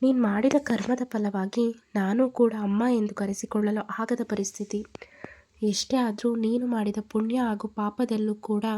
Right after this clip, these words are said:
ನನಗೂ ಕೂಡ ಸಮಪಾಲಿದೆ ಅಲ್ವೇ? ನೀನು ಪುಣ್ಯದ ಕೆಲಸವಂತೂ ಮಾಡಿಲ್ಲ. ಮಾಡಿರುವುದೆಲ್ಲ ಕೂಡ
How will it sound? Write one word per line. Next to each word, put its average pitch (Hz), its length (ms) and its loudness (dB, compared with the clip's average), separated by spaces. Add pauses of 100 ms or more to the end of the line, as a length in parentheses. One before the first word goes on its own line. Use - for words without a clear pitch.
(340)
ನನಗೂ 226 460 4
ಕೂಡ 240 340 4
ಸಮಪಾಲಿದೆ 220 760 2
ಅಲ್ವೇ? 208 360 0 (640)
ನೀನು 247 340 6
ಪುಣ್ಯದ 247 440 6
ಕೆಲಸವಂತೂ 220 720 -2
ಮಾಡಿಲ್ಲ. 208 360 0 (320)
ಮಾಡಿರುವುದೆಲ್ಲ 220 760 2
ಕೂಡ 214 240 0